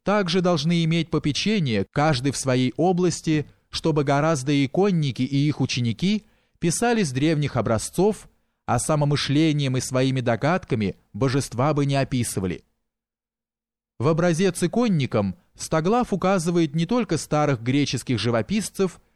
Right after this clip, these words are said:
но также и русских, а по преимуществу Андрея Рублёва. К шестнадцатому веку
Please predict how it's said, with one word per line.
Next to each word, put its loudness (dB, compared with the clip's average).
но 0
также 0
и 2
русских, -2
а 0
по -2
преимуществу 0
Андрея 2
Рублёва. 2
К -10
шестнадцатому 0
веку 0